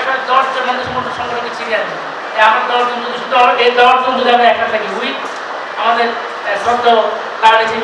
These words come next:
দেব, উনি আজ অনুষ্ঠান তিনি, আহ, সভাপতি করছেন, এবং আমার প্রিয় মানুষ, আমার মুরব্বী লালন সিং দেব ভূঁইয়া, আমি সে সহ এই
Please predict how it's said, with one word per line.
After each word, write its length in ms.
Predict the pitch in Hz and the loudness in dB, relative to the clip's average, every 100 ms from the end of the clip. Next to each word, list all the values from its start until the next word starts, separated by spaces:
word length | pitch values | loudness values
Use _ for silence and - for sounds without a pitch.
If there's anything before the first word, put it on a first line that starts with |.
| 220 | 0
দেব, 240 | 214 214 | 0 0
উনি 140 | 208 196 | 0 2
আজ 260 | 196 196 | 2 0
অনুষ্ঠান 280 | 226 214 220 214 | -4 -4 -4 -4
তিনি, 140 | 202 | -6
আহ, 720 | 202 - - - - - - | -8 -8 -10 -10 -10 -8 -2
সভাপতি 240 | 240 233 233 | 2 2 0
করছেন, 460 | - - - 277 285 - - - - | -6 -8 -6 -6 -6 -10 -10 -10 -8
এবং 220 | 202 208 208 208 | -4 -2 -2 2
আমার 140 | 220 226 | 2 2
প্রিয় 160 | 269 269 | 4 4
মানুষ, 240 | 269 - - - - - - - - - - - - - - - - - | 4 2 -4 -8 -8 -10 -10 -10 -10 -10 -10 -10 -10 -10 -10 -8 -6 0
আমার 120 | 220 | 2
মুরব্বী 400 | 226 247 247 233 | 2 0 2 2
লালন 260 | 226 226 220 | 6 4 4
সিং 140 | 226 220 214 | -2 -2 -2
দেব 120 | 214 | -2
ভূঁইয়া, 280 | 202 190 - - - - - - - | -2 -4 -6 -6 -8 -10 -10 -10 -8
আমি 240 | - - - - - - - | -8 -8 -8 -10 -10 -12 -4
সে 180 | 262 277 | 4 6
সহ 380 | 277 277 285 285 - - - - - | 8 6 6 2 -2 -4 -6 -8 -8
এই 80 | - | -8